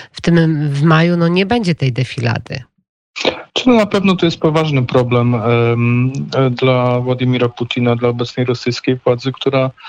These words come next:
Speaker 2: e, w dużej mierze swoje rządy opiera na takich, e, na takiej polityce, mm, symbolicznej.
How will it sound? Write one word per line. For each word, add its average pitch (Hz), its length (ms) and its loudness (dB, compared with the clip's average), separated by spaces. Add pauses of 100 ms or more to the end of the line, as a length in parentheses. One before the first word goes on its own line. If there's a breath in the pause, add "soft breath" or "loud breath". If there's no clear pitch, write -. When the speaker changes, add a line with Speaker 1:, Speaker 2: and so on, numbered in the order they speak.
(320 loud breath)
Speaker 2:
e, 131 340 2
w 127 60 -4
dużej 135 320 0
mierze 139 340 2
swoje 139 320 -2
rządy 139 440 0
opiera 135 360 -2
na 135 140 0
takich, 135 500 -6
e, 131 420 0
na 135 100 -2
takiej 131 260 -6
polityce, 135 880 0
mm, 131 760 -2
symbolicznej. 143 840 -2